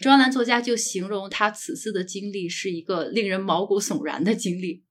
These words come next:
因为他用的是一个女性的角色的头像，所以一进去就被男性角色包围住了。然后他们一句话就不说，就开始盯着他看，就一直盯到他觉得毛骨悚然。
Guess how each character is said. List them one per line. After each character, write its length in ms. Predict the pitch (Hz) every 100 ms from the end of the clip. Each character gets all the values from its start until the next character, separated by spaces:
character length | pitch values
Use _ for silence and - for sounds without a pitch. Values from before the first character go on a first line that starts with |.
| _ - -
因 120 | - 302
为 80 |
他 140 | 320 311
用 200 | 311 285
的 100 | 220
是 160 | -
一 60 | 233
个 120 | 247
女 260 | 214 151 -
性 220 | - 269
的 120 | 214
角 200 | 185 147
色 140 | 180 208
的 80 |
头 260 | 185 - 147
像， 260 | 180 202 175
所 120 | 214
以 60 |
一 180 | - 190
进 280 | 190 339 294
去 160 | 269 185
就 140 | 214
被 380 | 214 202 170 - - -
男 240 | 185 147
性 220 | - 262
角 180 | - 165
色 160 | 170 202
包 240 | 185 254
围 200 | 262 147
住 180 | 156 151
了。 160 | 107 _
然 100 | 269
后 40 | 277
他 60 |
们 100 | 269
一 80 | 220
句 140 | 214
话 200 | 320 294
就 100 | 254
不 180 | 233 226
说， 320 | 226 - 254
就 100 | 233
开 180 | 196 226
始 120 | 202
盯 200 | 175 240
着 60 | 233
他 140 | 214
看， 340 | 220 269 190 -
就 120 | -
一 100 | -
直 180 | 269 220
盯 200 | 214 240
到 120 | 240
他 160 | 208 208
觉 180 | 208 175
得 100 | 185
毛 180 | 180
骨 100 | 196
悚 200 | 214 170
然。 300 | - 143 175